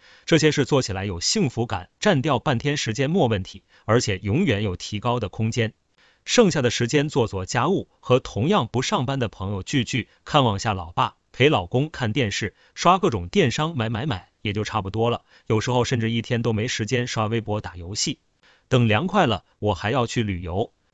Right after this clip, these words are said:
总之完全不用担心无聊，以后有了孩子更加没机会无聊了。最后就是把自己拾掇的美美的，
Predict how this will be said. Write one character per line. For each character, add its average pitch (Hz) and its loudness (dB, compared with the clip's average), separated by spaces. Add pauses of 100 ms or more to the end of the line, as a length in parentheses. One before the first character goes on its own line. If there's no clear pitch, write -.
(220)
总 135 4
之 190 6
完 139 4
全 127 0
不 123 -2
用 131 2
担 131 0
心 127 -2
无 104 -2
聊， 98 -2 (200)
以 117 6
后 160 4
有 98 0
了 95 -2
孩 101 -6
子 - -8
更 147 2
加 107 -2
没 98 -4
机 117 -4
会 104 -2
无 98 -2
聊 95 -4
了。 113 -6 (460)
最 196 6
后 180 6
就 156 0
是 123 0
把 95 -2
自 123 -4
己 104 -6
拾 117 -4
掇 147 0
的 117 2
美 104 -2
美 127 0
的， - -14